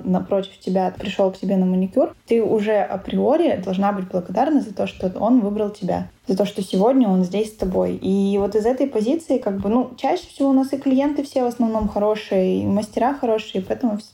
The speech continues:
в, в основном всё хорошо. Ну, какие-то исключительные случаи бывают, но их почти всегда можно решить. Если человек особенно даёт обратную связь, и бывают, конечно, люди, которые молча уходят и ничего не говорят,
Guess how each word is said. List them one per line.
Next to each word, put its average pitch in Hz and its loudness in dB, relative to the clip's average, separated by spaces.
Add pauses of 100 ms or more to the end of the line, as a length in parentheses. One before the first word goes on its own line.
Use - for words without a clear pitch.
(120)
в, 220 -8
в 214 -2
основном 254 2
всё 294 -2
хорошо. 196 -4 (160)
Ну, 269 4
какие-то 277 0
исключительные 277 2
случаи 277 -2
бывают, 226 0
но 208 0 (220)
их - 0 (100)
почти 269 -4
всегда 254 0
можно 233 0
решить. 214 -4 (340)
Если 226 2
человек 240 0
особенно 220 0
даёт 233 2
обратную 208 2
связь, 180 -2
и 196 -2
бывают, 220 2
конечно, 220 -4
люди, 214 2
которые 196 -2
молча 208 0
уходят 208 -2
и - -2
ничего 202 0
не 208 0
говорят, 208 2